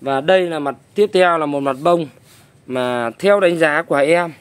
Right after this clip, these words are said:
em chỉ xin phép được theo đánh giá của em thôi. Đó là bông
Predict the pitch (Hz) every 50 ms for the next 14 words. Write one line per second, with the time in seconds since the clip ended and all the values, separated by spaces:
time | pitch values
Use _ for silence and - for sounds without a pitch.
0 | _ _ _ _ - 147 160 160 160 147 - 139 107 101 - - 156 147 135 -
1 | 170 180 180 156 147 131 - - - 156 151 147 143 139 131 135 131 135 147 -
2 | 139 135 143 143 143 139 151 151 143 131 _ _ - - - - _ _ - 127
3 | 135 151 165 160 147 131 131 151 165